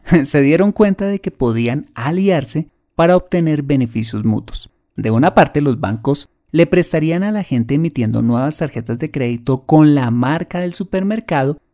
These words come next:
a los clientes de este, y el supermercado, de su parte, vendería mucho más, al ofrecerle a sus clientes la posibilidad de fiarles tanto como el banco les aprobara de cupo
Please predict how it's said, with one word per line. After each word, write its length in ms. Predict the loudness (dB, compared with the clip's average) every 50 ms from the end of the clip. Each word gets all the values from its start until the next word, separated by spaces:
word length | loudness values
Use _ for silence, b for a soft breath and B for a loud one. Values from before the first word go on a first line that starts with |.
| _ _
a 120 | -8 -6 -4
los 220 | -4 -4 -6 -8
clientes 400 | -6 -2 -2 0 0 0 -2 -2
de 180 | -2 -2 0 0
este, 320 | -2 -2 -4 -6 -6 -6 _ _ _ _ -2
y 140 | 4 6 6
el 80 | 6
supermercado, 920 | 4 2 -2 -2 -4 -4 -2 -2 -4 -6 -6 -4 -2 0 0 0 0 -2 -6 -10
de 300 | -10 -6 -2 0 0 0
su 160 | 0 -2 -2
parte, 440 | 0 0 0 0 -2 -4 -6 -6 _ _ -6
vendería 520 | 0 2 4 4 4 4 2 2 0 -2
mucho 280 | -2 -2 -4 -2 -2 -2
más, 320 | 0 0 -2 -4 -6 -14 _ _ _ _ _ -6
al 220 | -4 -2 -2 -2
ofrecerle 560 | -2 -4 -4 -8 -8 -4 -4 -4 -4 -4 -4 -6
a 40 |
sus 220 | -4 -6 -6 -6 -4
clientes 360 | -4 -4 -2 -2 -4 -4 -4
la 180 | -4 -4 -4 -4
posibilidad 580 | -6 -6 -4 -4 -4 -4 -4 -4 -4 -6 -6
de 160 | -4 -6 -6
fiarles 760 | -6 -4 -2 0 0 0 0 -2 -4 -6 -6 -6 -6 -8 -10 _ _
tanto 460 | 0 2 2 2 0 0 -4 -4 _ _ _ -2
como 260 | 2 2 4 4 2
el 80 | 0 0
banco 360 | 0 0 0 0 -2 -2 -2
les 180 | -2 -2 -4
aprobara 560 | -4 -4 -2 0 2 2 2 2 2 0 0 -2
de 120 | -2 -2
cupo 320 | -2 -4 -2 -2 -4 -4